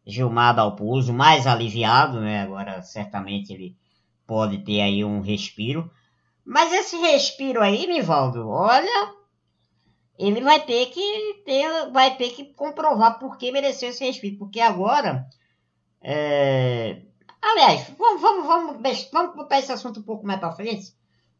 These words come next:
Vamos, não vamos falar agora da, da sequência de jogos que vem, não. Vamos inverter aqui. Vamos falar dos melhores e piores em campo, né? Que a gente sempre elege aqui no Rádio Esportices.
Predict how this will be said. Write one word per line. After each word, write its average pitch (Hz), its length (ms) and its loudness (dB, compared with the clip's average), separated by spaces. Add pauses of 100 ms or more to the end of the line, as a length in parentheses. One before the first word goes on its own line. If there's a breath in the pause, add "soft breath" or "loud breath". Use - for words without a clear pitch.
(120)
Vamos, 180 380 -2
não 180 140 -2
vamos 220 240 -2
falar 196 300 6
agora 160 260 6
da, 147 200 2
da 139 160 2
sequência 143 520 -4
de 139 100 -6
jogos 139 260 0
que 135 80 -10
vem, 135 220 0
não. 90 180 -6 (280)
Vamos 330 180 -4
inverter 202 480 0
aqui. - 180 -14 (580)
Vamos 320 260 0
falar 311 260 8
dos 277 160 0
melhores 233 580 6
e 214 100 -2
piores 202 500 0
em 185 160 -4
campo, 190 380 -2
né? 165 200 -4
Que 160 80 -10
a 147 60 -8
gente 143 200 -10
sempre 135 320 -12
elege 123 320 -2
aqui 113 220 -12
no 107 100 -10
Rádio 107 220 -8
Esportices. - 800 -12